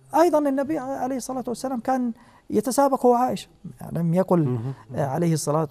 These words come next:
Speaker 1: آه، تقول عائشة رضي الله تعالى: "تسابقت أنا والنبي صلى الله عليه وسلم فسبقني". فلما، آه، كثر
Speaker 2: فقلت
Speaker 1: لحمي
Speaker 2: أو كثر،
Speaker 1: فقلت
Speaker 2: آه.
Speaker 1: ك-، آه،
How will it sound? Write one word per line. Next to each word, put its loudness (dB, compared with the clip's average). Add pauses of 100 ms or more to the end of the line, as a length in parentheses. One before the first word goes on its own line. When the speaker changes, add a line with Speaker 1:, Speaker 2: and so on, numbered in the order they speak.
Speaker 1:
آه، 0
تقول 0
عائشة -2
رضي -2
الله -2
تعالى: -4
"تسابقت -2
أنا -2
والنبي -4
صلى -6
الله -6
عليه 0
وسلم -2 (300)
فسبقني". -4 (680)
فلما، 2 (320)
آه، 0
كثر 0
Speaker 2:
فقلت 6
Speaker 1:
لحمي 6
Speaker 2:
أو 2
كثر، 4
Speaker 1:
فقلت 8
Speaker 2:
آه. 6
Speaker 1:
ك-، -4
آه، 4